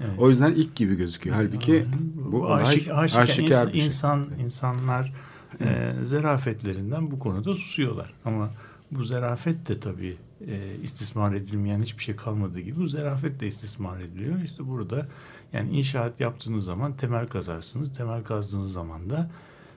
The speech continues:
Speaker 1: temel kazılmadan önceki doğa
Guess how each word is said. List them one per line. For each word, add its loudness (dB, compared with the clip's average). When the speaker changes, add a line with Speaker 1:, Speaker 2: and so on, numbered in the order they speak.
Speaker 1:
temel -2
kazılmadan 2
önceki 0
doğa -2